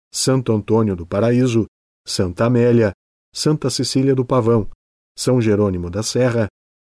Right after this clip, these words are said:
São Sebastião da Amoreira, Sapopema, Sertaneja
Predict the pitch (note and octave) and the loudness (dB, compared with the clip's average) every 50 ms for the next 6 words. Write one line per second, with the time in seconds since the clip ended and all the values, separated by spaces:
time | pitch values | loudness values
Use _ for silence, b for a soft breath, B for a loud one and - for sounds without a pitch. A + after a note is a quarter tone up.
0 | _ - - - D#3 D#3 - - D3 B2+ B2+ B2 - - A#2+ A2 G2 F#2 F2+ F2 | _ -8 -4 -2 -2 0 0 0 0 0 0 0 -2 -2 -2 -2 -2 -2 -4 -6
1 | F2 F#2 G#2 B2 C3+ C#3 C#3 C#3+ B2+ B2 G#2+ F#2 - _ _ _ _ _ _ _ | -4 0 0 2 4 4 4 4 4 2 0 -2 -4 _ _ _ _ _ _ _
2 | _ _ - - - D3 D#3 - - D#3+ C#3+ - - A2+ A2+ A#2 A#2 A2 G#2+ F#2 | _ _ -8 -4 -2 -2 -2 -2 0 -2 -2 0 0 2 2 2 2 2 0 0
3 | - _ _ _ _ _ _ - - - D#3 D#3 D3 - D3 C3+ A#2 G#2+ G#2+ A2 | -4 _ _ _ _ _ _ -6 -2 0 0 0 0 0 0 0 2 2 4 2
4 | G#2+ G#2+ A2+ G#2+ G2+ F#2+ | 2 2 2 0 0 -2